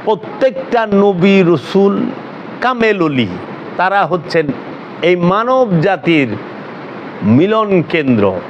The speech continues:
যে ঘরটি আল্লাহ তৈরি করেছেন, এই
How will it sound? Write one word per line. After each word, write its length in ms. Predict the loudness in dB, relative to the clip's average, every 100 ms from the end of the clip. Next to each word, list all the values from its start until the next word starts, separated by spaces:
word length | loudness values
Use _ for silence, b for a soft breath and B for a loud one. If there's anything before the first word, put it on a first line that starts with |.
| -14 -14 -14 -14 -8 -4
যে 180 | -2
ঘরটি 520 | 0 0 0 0 0 -2
আল্লাহ 220 | 0 -2
তৈরি 240 | 0 2 2
করেছেন, 340 | 2 0 -2
এই 80 | -2